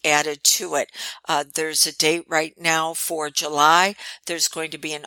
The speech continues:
August date and a September date that's also going to come about for that workshop. Okay.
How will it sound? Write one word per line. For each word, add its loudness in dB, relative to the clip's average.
August 0
date 0
and -2
a -4
September 0
date -4
that's 0
also -2
going -6
to -6
come -8
about 0
for -6
that 0
workshop. 0
Okay. 2